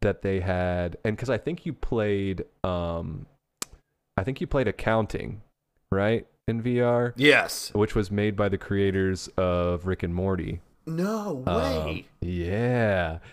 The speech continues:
Speaker 1: And they came out with, they've come out with a Rick and Morty V R game
Speaker 2: Oh
Speaker 1: that I
Speaker 2: my
Speaker 1: have and
Speaker 2: God.
Speaker 1: have played.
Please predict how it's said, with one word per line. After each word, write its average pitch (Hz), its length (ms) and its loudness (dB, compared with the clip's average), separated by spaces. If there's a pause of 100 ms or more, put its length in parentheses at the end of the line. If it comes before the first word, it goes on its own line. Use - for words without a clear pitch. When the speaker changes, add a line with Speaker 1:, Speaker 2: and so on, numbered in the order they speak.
(100)
Speaker 1:
And 98 220 0
they 117 160 4
came 139 320 -2
out 95 240 0
with, 92 320 -2
they've 127 220 0
come 139 180 -4
out 98 160 -2
with 95 140 -4
a 92 60 -2
Rick 98 280 -2
and 147 120 -2
Morty 127 580 0
V 92 260 0
R 82 240 2
game 85 440 -2
Speaker 2:
Oh 107 240 -8
Speaker 1:
that 92 120 4
I 90 140 2
Speaker 2:
my - 20 2
Speaker 1:
have 90 380 0
and 92 100 -2
Speaker 2:
God. 90 40 0
Speaker 1:
have 85 140 -6
played. 85 460 0